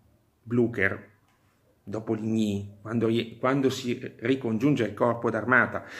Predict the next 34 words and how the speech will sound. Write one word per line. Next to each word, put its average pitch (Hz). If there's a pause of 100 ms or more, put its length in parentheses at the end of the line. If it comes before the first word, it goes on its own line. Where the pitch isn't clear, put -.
(200)
prima 214
si 165
fa 131
il 117
suo 117
cicchettino, 110
gin 113
e 104
aglio. 92
Io 123
non 110
vorrei 104
sa-, 110 (140)
io 117
vorrei 113
sapere 120 (160)
chi -
riusciva 131
a -
stare 123
a 113
mezzo 110
metro 120
da 101
Blücher 131
dopo 113
che 101
si -
era 107
fatto 123
il 113
suo 113
drink 120
ricostituente, 98